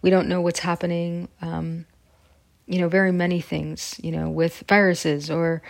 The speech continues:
you know, travel or anything. We really don't know,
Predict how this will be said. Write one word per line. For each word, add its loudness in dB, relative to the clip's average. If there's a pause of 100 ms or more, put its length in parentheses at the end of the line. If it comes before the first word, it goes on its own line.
(280)
you -4
know, -2
travel 2
or -2 (300)
anything. 4
We 2
really 8
don't 0
know, -4